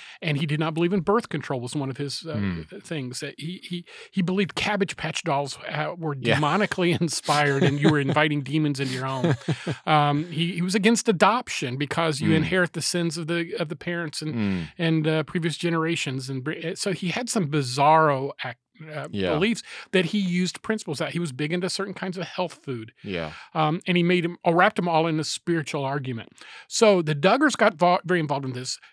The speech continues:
Speaker 1: They ca-, quit using birth control because of that.
Speaker 2: Mm.
Speaker 1: They were very conservative theologically and in their applications of their theology. So the girls only wore dresses. They never wore
Speaker 2: Right.
Speaker 1: slacks.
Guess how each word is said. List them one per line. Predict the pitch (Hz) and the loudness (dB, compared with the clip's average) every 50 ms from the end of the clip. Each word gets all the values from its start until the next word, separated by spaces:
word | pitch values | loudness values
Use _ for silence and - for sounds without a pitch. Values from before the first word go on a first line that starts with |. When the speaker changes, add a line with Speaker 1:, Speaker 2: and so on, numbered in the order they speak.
| _ _ 143 | _ _ -12
Speaker 1:
They | 127 123 165 175 214 | -2 2 2 4 4
ca-, | - - - 202 - - | 2 0 -2 -2 -2 -4
quit | - - 226 202 170 | 0 0 0 2 2
using | 175 180 190 180 151 196 190 185 185 180 | 2 2 2 2 2 2 2 2 0 -2
birth | 147 127 180 208 226 - | -2 0 2 2 2 2
control | - 208 170 - - 156 135 | 0 -2 -2 0 -2 -2 -2
because | 120 127 120 - - 123 120 117 - | -2 -4 -6 -6 -6 -6 -6 -8 -12
of | 117 113 | -12 -12
that. | 117 113 110 110 | -12 -10 -8 -6
Speaker 2:
Mm. | 104 95 90 82 76 69 - - _ - | -4 -4 -4 -4 -6 -10 -14 -16 _ -4
Speaker 1:
They | 147 160 175 175 170 | 0 2 2 4 2
were | 175 165 165 156 - _ 151 143 | 0 -2 -4 -8 -14 _ -18 -2
very | - 208 226 233 226 233 208 | 8 8 10 10 10 6 2
conservative | - - 180 170 - - - 180 160 156 147 147 139 135 131 | 0 -4 -4 -4 -4 -4 -4 -4 -4 -4 -4 -4 -6 -6 -8
theologically | - - 175 165 151 143 135 143 151 147 180 170 - - 185 180 175 - _ | -8 -6 -4 -4 -2 0 0 0 0 0 -2 -4 -4 -2 -4 -4 -4 -4 _
and | - 202 226 254 254 233 | 2 2 2 2 2 0
in | 202 - 180 185 180 | -2 0 0 0 2
their | 165 165 160 - | 2 0 -2 -2
applications | 143 135 - - 175 - - 269 277 - - 160 135 | -4 -6 -4 -4 -4 -2 0 0 -2 -2 -4 -6 -4
of | 139 | -4
their | 156 | -6
theology. | 131 - 143 131 123 123 - 135 | -4 -4 -4 -4 -4 -6 -8 -10
So | 120 - 160 | -10 -10 -10
the | 139 143 | -10 -8
girls | 139 160 180 175 - - | -4 -2 -2 -2 -2 -4
only | 185 160 156 165 | -4 -2 -2 -2
wore | 180 170 180 190 | 0 0 0 -2
dresses. | 165 - 196 202 214 - - 135 120 | -2 -2 0 0 0 -2 -2 -8 -8
They | 131 131 | -8 -8
never | 127 127 | -6 -4
wore | 135 190 | -4 -4
Speaker 2:
Right. | 175 165 | -4 -4
Speaker 1:
slacks. | 170 208 202 170 - | -4 -4 -6 -6 -8